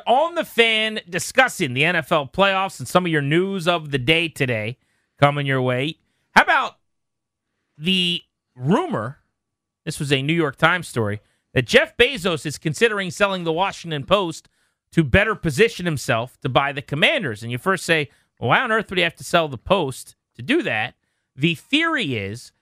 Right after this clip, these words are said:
that he would then go to Dan Snyder, Danny, and say, "Hey, I know you hated that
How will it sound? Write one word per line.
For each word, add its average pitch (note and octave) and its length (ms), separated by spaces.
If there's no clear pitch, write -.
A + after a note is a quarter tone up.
that D#3 100
he A3 120
would G#3 140
then F3 220
go G3+ 180
to C4 120
Dan G#3 300
Snyder, F#3 580
Danny, G#2+ 380
and C3+ 160
say, C#3+ 320
"Hey, A#3 280
I G3+ 100
know G3+ 120
you G3 180
hated F3+ 340
that D#3 180